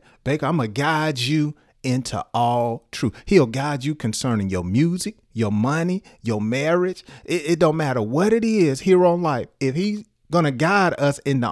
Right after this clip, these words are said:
all truth, the Holy Spirit got to know everything. And I'm gonna tell you something, I don't know everything.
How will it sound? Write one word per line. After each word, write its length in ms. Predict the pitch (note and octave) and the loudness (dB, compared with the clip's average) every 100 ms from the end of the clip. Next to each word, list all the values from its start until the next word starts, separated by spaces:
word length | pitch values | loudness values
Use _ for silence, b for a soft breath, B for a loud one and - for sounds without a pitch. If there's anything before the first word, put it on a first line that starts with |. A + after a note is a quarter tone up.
| - | 0
all 260 | F3 E3+ | 4 4
truth, 360 | D#3 - G3+ - | 2 0 -2 2
the 120 | B2 | 2
Holy 280 | D#3+ F#3 D#3 | 4 4 2
Spirit 380 | - F#3 E3 B2+ | 2 4 4 2
got 200 | C3+ - | -2 -2
to 100 | A#2 | -2
know 240 | C3 B2+ - | 2 0 2
everything. 680 | B2+ G#2+ F#2+ F#2 E2+ D#2 - B B | 0 0 -4 -4 -6 -10 -14 B B
And 100 | - | -4
I'm 60 | C3+ | 0
gonna 80 | A3+ | 0
tell 160 | - | 0
you 80 | F3+ | -2
something, 300 | D3 A2 A#2 _ | -2 -4 -4 _
I 360 | F3 G#3 A3+ A#3 | -4 -2 -4 -4
don't 420 | D3+ D#3+ E3 - | -2 0 0 -4
know 400 | D3+ D#3 D#3+ D#3 _ | -2 0 0 -2 _
everything. 1080 | C3 C3+ B2+ B2+ C3 C3 - A2 F#2 A#1 | -2 -2 -4 -4 -4 -6 -4 -4 -4 -10